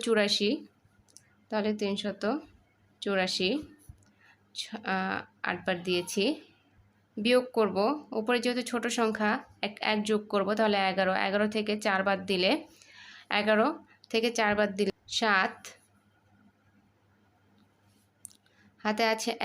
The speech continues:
এক, আট আর এক নয়, এগারো থেকে নয় বাদ দিলে দুই,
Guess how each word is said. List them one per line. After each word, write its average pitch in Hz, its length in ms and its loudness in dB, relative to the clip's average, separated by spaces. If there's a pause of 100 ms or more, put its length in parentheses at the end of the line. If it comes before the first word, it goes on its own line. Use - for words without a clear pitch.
(120)
এক, 247 120 -2 (460)
আট 214 220 2 (100)
আর 202 280 2
এক 196 200 0 (120)
নয়, 196 340 4 (560)
এগারো 220 280 0
থেকে 233 240 -2
নয় 202 240 2
বাদ 196 200 0
দিলে 202 240 2 (680)
দুই, 202 260 2